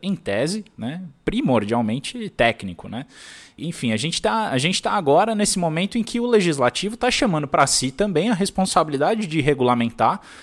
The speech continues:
né, o, o próprio Fundeb, né? Inclusive, de uma certa forma, pra evitar os riscos que é deixar muito espaço, muita lacuna,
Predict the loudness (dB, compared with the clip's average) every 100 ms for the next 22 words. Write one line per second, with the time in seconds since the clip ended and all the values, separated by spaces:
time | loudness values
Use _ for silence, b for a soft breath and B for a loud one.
0 | B B -4 -4 -4 -10 -6 -4 -2 -2
1 | 2 2 2 -4 -2 0 0 -2 -12 -10
2 | -10 -4 -4 2 2 2 -2 -2 0 0
3 | 2 0 -2 -2 -2 0 2 2 2 2
4 | 4 6 6 6 4 2 -2 -4 -4 -2
5 | 2 4 4 4 0 2 2 2 2 0
6 | 2 0 0 2 2 2 -2 -2 0 2
7 | 2 0 0 0 -2